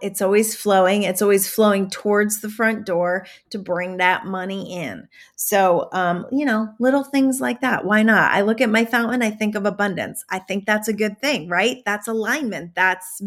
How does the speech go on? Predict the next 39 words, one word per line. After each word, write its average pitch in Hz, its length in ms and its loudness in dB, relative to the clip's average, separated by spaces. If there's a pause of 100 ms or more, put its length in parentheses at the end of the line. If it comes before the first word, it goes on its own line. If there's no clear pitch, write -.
(140)
that's 190 400 0
visualization. 208 920 -4
That's 170 340 -2
focus. 254 640 -4 (320)
So 190 440 0 (120)
anything 254 460 0
like 254 320 0
that 185 240 2
can 196 160 -8
kind 202 260 -4
of 185 120 -6 (100)
up-level 208 500 -2
your, 185 360 0
your 196 220 0
experience 208 760 -2 (360)
and 214 440 4
bring 196 280 0
more 180 200 0
money 185 280 -2
in. 233 140 0
And 185 140 0
I 185 40 2
have 190 280 0
to 185 80 -8
say, 214 320 -2
since 180 280 -8
we 180 100 -6
put 185 240 -8
that 180 200 -2
fountain 208 300 -4
there, 170 240 -2 (280)
I 185 120 0
have 190 240 -6
made 185 200 -4
more 170 200 -2
money. 190 420 -2
So 165 480 0 (440)
it's 220 220 4
working. 214 580 0